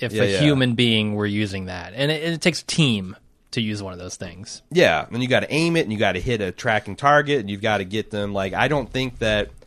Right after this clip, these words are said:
Speaker 2: I mean, I, 'cause this dragon, it wasn't the biggest one. Balerion, the one that Aegon ro-, uh, rode, was the biggest one. But it was said,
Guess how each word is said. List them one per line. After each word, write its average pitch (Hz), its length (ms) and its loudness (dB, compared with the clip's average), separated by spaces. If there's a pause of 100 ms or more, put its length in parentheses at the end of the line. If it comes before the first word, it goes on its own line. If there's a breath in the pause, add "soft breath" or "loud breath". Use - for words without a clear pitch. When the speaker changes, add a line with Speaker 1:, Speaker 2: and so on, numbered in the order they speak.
(1080 soft breath)
Speaker 2:
I - 60 -6
mean, 135 220 2
I, 117 240 0
'cause 127 340 -6
this 233 160 0
dragon, 110 840 2
it 135 120 2
wasn't 147 240 2
the 107 80 0
biggest 110 360 -2
one. 135 200 -4
Balerion, 101 680 0
the 92 100 -4
one 95 200 -2
that 87 100 -2
Aegon 95 360 0
ro-, 82 320 -6
uh, 87 160 -6
rode, 85 280 -6
was 82 120 -10
the 85 80 -14
biggest 95 340 -6
one. 87 240 -8
But 87 200 -8 (200)
it 120 160 -2
was 113 180 -4
said, 104 460 -2